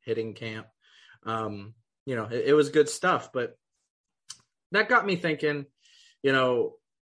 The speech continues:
with Wednesday being National Girls and Women in Sports Day, it got me thinking, like, who are the women in my life or woman in my life who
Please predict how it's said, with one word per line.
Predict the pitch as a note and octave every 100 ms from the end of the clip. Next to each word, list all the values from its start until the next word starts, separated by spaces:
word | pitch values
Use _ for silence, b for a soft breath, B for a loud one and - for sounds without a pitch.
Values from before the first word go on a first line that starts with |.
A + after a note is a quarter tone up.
| _
with | D3+ C#3+
Wednesday | C#3+ F3 F#3+ E3+ D#3+
being | D#3 D3+ D3+ D3 C#3 B2 A2+ - -
National | C#3 C3+ - C3+ B2
Girls | B2+ B2+ B2+ B2
and | A#2+
Women | A#2+ A#2
in | G#2+
Sports | - - A#2+ A2+ -
Day, | A2 A2 G#2+ A#2 _ b b b b -
it | D3
got | F#3 F3
me | E3
thinking, | D#3+ C#3+ C#3
like, | C3 A#2+ A#2 - _ _ _ _ D3
who | G3+
are | C#4
the | A#3
women | E3 E3+ D#3+ D3 C3 B2 - -
in | B2+ A#2+
my | B2+ C3
life | A#2 G#2 A2
or |
woman | G#2+ C#3 D3 A#2+ G#2 -
in | A2
my | A2+ A2
life | G#2+ G#2+ G#2+ G#2+
who | B2 A#2 A2+ A2 G#2